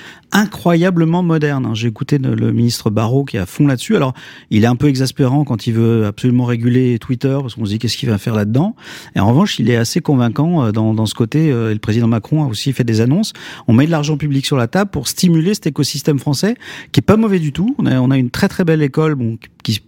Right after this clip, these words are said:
les, les esprits chagrins diront qu'elle se délite, mais en mathématiques, en programmation, on l'a cité tout à l'heure, on a des acteurs qui ont fait un, euh,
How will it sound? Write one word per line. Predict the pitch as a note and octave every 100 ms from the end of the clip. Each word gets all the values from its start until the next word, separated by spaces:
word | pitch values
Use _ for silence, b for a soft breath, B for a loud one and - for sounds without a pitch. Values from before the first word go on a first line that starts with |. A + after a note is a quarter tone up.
| C3+
les, | A#2+ A#2
les | A2
esprits | A#2 - C#3
chagrins | C#3 C3 C#3+
diront | B2+ B2
qu'elle | A#2+ A#2
se |
délite, | A2+ C3 D3 B2+
mais | A2 - B B B -
en | A#2+
mathématiques, | B2 C#3 B2 - G3+ D#3
en |
programmation, | B2 B2 A2+ A2+ G#2+ F3 A3
on | F3 A#2+ A#2
l'a |
cité | G#2 B2+ B2+
tout | A#2+ -
à | A2
l'heure, | F3+ E3
on |
a | A2+
des | G2+ A2
acteurs | G#2+ D3+ -
qui |
ont | A2+
fait | A#2
un, | G#2+ G2+ B B B B
euh, | -